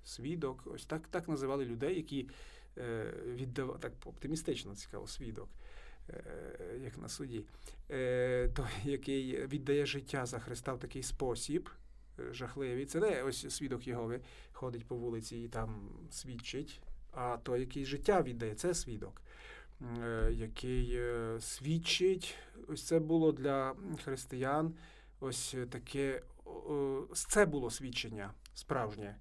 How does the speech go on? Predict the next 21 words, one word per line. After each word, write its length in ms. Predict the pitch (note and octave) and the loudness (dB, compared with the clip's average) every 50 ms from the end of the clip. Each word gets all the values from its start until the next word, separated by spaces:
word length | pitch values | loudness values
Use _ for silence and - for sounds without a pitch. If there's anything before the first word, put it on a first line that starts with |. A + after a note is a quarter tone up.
| - - - - - | -16 -20 -20 -18 -6
Церква 540 | - - D#3 E3 E3+ E3+ - D#3+ D3+ D3+ C#3+ | 2 6 6 8 6 6 4 0 0 0 0
взагалі 340 | C3 C3 D3+ D3+ E3 F3 E3 | 0 2 2 2 2 2 0
перших 520 | E3 D3 D3 - - - C3+ A#2+ - - | 0 0 0 0 0 -2 -4 -6 -6 -8
віків 380 | B2+ B2+ - D#3+ D#3+ D#3+ D3+ B2+ | -8 -6 0 2 4 4 4 2
вважала 360 | C3 B2+ B2+ D3+ C#3+ C#3 B2+ | 0 0 0 0 0 -2 -4
себе 220 | - - B2+ C3 | -4 -4 -4 -4
церквою 420 | B2+ - D3+ C#3+ C#3+ - C3+ C3 B2+ | -2 -2 -2 -2 -2 -2 -2 0 6
мучеників. 680 | D3 E3 F3+ E3+ - C3+ A#2 A2+ G#2 - F#2+ F2+ F#2 F#2+ - - - - - - - - - - - - - | 6 6 6 6 4 -2 -2 -6 -6 -8 -8 -8 -8 -8 -10 -18 -20 -20 -18 -18 -18 -18 -18 -20 -20 -12 -6
Тому, 260 | - A#2+ C#3 E3 E3 | 2 8 8 8 8
коли, 500 | E3 D3 C3 C#3 C#3+ C#3 C3+ C3 B2+ B2+ - | 8 6 8 8 8 8 8 6 4 0 -2
е, 120 | C3+ B2+ | -6 -6
Константин 720 | B2 - C3 B2+ B2+ - - B2 B2 B2 D3+ D3+ D3+ C#3+ B2 | -4 -2 -2 -2 -2 0 -2 -2 0 4 6 6 6 6 4
дав, 340 | C3+ C3 B2+ B2 A#2+ A#2+ | 2 2 2 2 2 2
е, 260 | A#2+ A#2 A#2+ A#2 A#2 - | 0 0 0 0 -2 -2
свободу 460 | - - B2 B2 D#3 G#3+ A3+ G3 D#3+ | -2 0 2 6 8 8 8 8 6
церкві, 520 | - C#3 B2 A#2+ A#2+ - C3+ D#3 E3+ E3 - - - - - | 2 2 -2 -2 -2 0 2 2 2 2 -2 -12 -18 -12 -6
це 120 | - C#3+ | -2 -2
для 160 | C3+ C3+ B2+ B2 | 0 0 -2 0
певних 520 | B2 D#3+ D#3 D#3+ D#3 D#3 C#3+ C3+ - - | 4 6 8 8 8 8 6 4 0 -4
ко-, 220 | - - C#3 - | -2 0 0 0
кіл, 460 | - - - E3+ E3+ D#3+ C3+ A#2+ - | 0 0 2 6 6 6 6 6 0